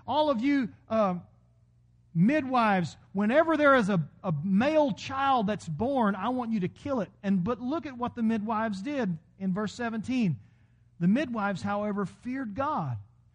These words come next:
and they did not do what the king of Egypt had told them to do. Why? Because it was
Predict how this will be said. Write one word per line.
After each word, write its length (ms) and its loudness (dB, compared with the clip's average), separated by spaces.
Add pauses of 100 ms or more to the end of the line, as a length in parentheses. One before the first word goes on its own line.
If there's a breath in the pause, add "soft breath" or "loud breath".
(280 soft breath)
and 180 -2
they 140 0
did 260 -4
not 300 -4
do 240 -2
what 180 -2
the 80 -10
king 360 -2
of 120 -8
Egypt 460 -6
had 240 -10
told 340 -8
them 220 -4
to 100 -10
do. 340 -6
Why? 520 -6
Because 400 -8
it 180 -20
was 240 -8